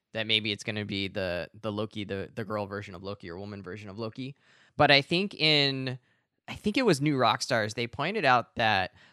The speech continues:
by showing, um, showing Loki his future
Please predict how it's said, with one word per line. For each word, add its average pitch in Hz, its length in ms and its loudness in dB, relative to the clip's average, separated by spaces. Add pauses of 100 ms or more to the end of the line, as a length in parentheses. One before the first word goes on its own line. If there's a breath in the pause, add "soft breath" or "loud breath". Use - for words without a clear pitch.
(120)
by 123 180 6
showing, 165 880 0 (880)
um, 110 600 4 (1040)
showing 170 520 2
Loki 123 840 0 (160)
his 120 260 -2
future 139 840 2